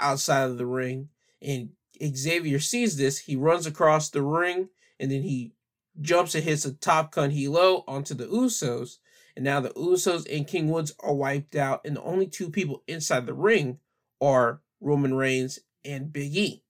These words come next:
Big E sees all this, and then he turns around to try to finish off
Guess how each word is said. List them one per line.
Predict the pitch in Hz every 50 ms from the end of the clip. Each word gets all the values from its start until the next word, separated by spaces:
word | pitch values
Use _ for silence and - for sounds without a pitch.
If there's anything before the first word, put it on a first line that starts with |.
| _ _ _ _ _ _ _ _ _ _ _ _ _ _ _ -
Big | 160 165 170 185
E | 208 196
sees | 160 - - 254 269 254 202
all | 170 135 127 123
this, | 120 120 123 139 147 - - -
and | - 147 143
then | 143 143
he | 143 139
turns | 139 - - 180 185 185 175 151
around | 147 143 143 147 143 131
to | 127
try | - 165 151 135
to | 123 123 120 110 - -
finish | - - 180 165 156 151 147 160
off | 147 139 135 135 - -